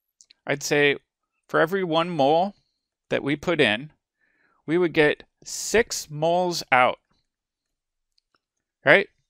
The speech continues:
So one mole in, six moles out. So let's use that as our ratio.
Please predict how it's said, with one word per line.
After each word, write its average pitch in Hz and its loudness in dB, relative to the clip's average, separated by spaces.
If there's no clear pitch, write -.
So - -4
one 165 0
mole 175 2
in, 180 -4
six - -6
moles 139 -4
out. 120 2
So - -4
let's 190 0
use 226 -4
that 208 4
as 170 0
our 139 0
ratio. 160 -4